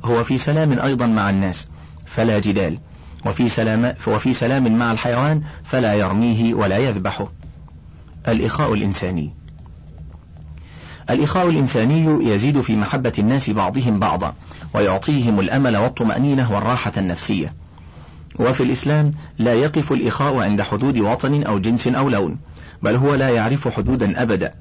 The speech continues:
من هنا كان الحج وسيلة لتعارف الناس الذين يأتون من جميع أنحاء العالم، فيزداد بعضهم لبعض محبة في الله، ولتزيدهم محبتهم هذه إيمانا بالله،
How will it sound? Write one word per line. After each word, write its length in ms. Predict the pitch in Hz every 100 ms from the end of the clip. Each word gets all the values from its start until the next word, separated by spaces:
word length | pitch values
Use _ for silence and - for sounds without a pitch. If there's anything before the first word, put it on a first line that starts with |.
| - - - - -
من 120 | 110
هنا 240 | 151 160
كان 200 | 147 165
الحج 340 | 147 127 156 143
وسيلة 420 | 123 123 147 143
لتعارف 600 | 135 110 104 113 135 117
الناس 280 | 107 131 131
الذين 340 | 107 104 127
يأتون 400 | 117 - 131 123
من 120 | 104 101
جميع 380 | 104 127 113
أنحاء 280 | 104 - 113
العالم، 420 | 107 123 151 156 151 - - - - -
فيزداد 500 | - 110 107 147 139
بعضهم 520 | 113 135 135 127 107
لبعض 300 | 101 127 131
محبة 420 | 110 98 - 123
في 240 | 101 104 113
الله، 240 | 104 90 - - - - -
ولتزيدهم 1120 | 107 117 101 - 113 107 104 143 143 120 107
محبتهم 640 | 101 104 101 135 123 120 107
هذه 520 | 135 131 120 120 113
إيمانا 360 | 101 107 139 110
بالله، 420 | 95 101 113